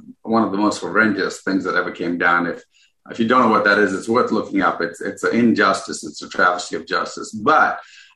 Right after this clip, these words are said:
um, where we think, uh, things should change, uh, they don't. For instance, we think that most of the reasons why you have bad cops and bad policemen on the force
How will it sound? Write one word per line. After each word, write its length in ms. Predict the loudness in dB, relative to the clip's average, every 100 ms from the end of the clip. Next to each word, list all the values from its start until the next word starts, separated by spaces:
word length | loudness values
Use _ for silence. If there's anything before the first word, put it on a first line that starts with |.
| _
um, 640 | 2 4 6 4 4 -4 _ _ _ _
where 640 | -12 -6 2 6 6 6 6
we 220 | 6 6
think, 420 | 6 4 4 0 -14 -20 _ _ _ _ _ _
uh, 500 | 2 4 4 4 0 -4 2
things 200 | 4 4
should 160 | 0 -4 -2
change, 640 | 4 6 6 4 2 -4 -4
uh, 240 | 2 4 6
they 160 | 6 6
don't. 340 | 4 0 -8 _
For 160 | 2 4
instance, 360 | 2 -2 2
we 120 | 2
think 220 | 4 4 4
that 140 | 6
most 320 | 6 6 2
of 80 | 0
the 100 | 0
reasons 320 | 0 0 -2
why 220 | 2 2
you 120 | 2 2
have 280 | 0 0 2
bad 300 | 2 2 0
cops 420 | 2 2 2 -2
and 180 | -10 -2
bad 320 | 2 2 2 -4
policemen 360 | -4 -4 -2
on 100 | -2
the 80 | -4
force 340 | -2 0 0